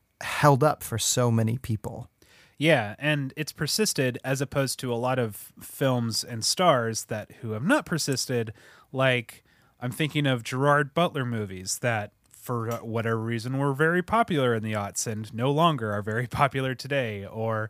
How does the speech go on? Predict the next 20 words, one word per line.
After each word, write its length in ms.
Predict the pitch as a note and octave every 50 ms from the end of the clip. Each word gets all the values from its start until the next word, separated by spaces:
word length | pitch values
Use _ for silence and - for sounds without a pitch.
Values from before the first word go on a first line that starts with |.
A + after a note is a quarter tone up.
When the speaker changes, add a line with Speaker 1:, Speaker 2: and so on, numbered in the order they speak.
| _ - - - - _ -
Speaker 2:
Katherine 400 | - - B2+ B2 - - F3+ F#3+
Heigl 340 | G3+ A#3+ A#3+ A3 F#3 D#3 C#3
movies, 420 | C3 A#2+ A2+ G#2 G#2 G2+ G2+ -
which 200 | - A#2 - -
were 120 | - A2+ A2
very 280 | G2 A2 A2+ C3+ C#3+
popular 480 | - D3 D3+ D3+ D3 D#3+ D#3+ E3+ E3 E3
then 300 | F3 F#3+ F3 C3+ A#2 A2+
but 220 | G#2 A2 G2+ -
not 300 | G2+ G2+ G2+ A2+ - -
popular 420 | - B2+ B2+ B2 - C3 B2 B2 B2
today, 540 | - - B2 C3+ C3 A#2+ A2 G#2 G2+ G2+ D2+
and 200 | - A2 A#2+ -
maybe, 380 | - C3 C3 B2+ A#2+ A#2 A2 G#2+
like, 340 | G#2 A2 G#2+ G2+ F#2 - -
revisiting 560 | A2 G#2+ F#2+ A2+ C3+ D3 - D#3 C#3 B2 A2+
them, 220 | G#2+ G#2 G2 G2+
but 200 | F#2+ A2+ G#2 F#2+
they 120 | - A2+ A#2
don't, 240 | C3 D3 C#3+ -